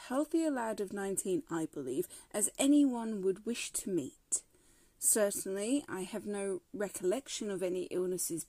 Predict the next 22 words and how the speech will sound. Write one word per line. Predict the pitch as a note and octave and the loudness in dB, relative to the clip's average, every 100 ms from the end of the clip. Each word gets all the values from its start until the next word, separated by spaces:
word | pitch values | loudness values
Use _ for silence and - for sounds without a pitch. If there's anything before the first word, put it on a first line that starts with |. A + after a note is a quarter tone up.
| - | -6
beyond | - A3+ A3+ G3+ | 0 2 2 0
a | G3 | -2
dose | G#3 G3+ - | -2 0 -2
of | F3+ F3+ | -4 -4
measles | G3 G3+ F3 D#3+ | -2 0 0 0
when | E3+ E3 | 0 0
I | D#3 | -2
was | D#3 | 0
seven, | - F3+ - - - _ _ - _ - | 0 0 -6 -14 -14 _ _ -20 _ 2
and | C4+ | 4
a | |
very | B3 C#4+ C#4+ C#4+ | 6 6 6 4
slight | C4+ - A3+ G#3 G3 - | 4 2 0 -2 -2 -6
touch | - - - | -8 -8 -6
of | F3+ | 0
scarlet | - - G3+ F3+ - | 0 0 -2 -2 -4
fever | - G3 F#3+ E3+ | -4 -2 -2 -4
a | E3+ | -8
few | - E3+ | -4 -4
years | E3 G#3 G#3+ - | -2 0 0 -2
ago. | - - - - _ _ _ _ _ _ - _ | -8 -12 -12 -18 _ _ _ _ _ _ -20 _
Restored | F#3+ A3 - - B3+ C4 C4+ C#4 | -4 4 6 6 4 2 4 2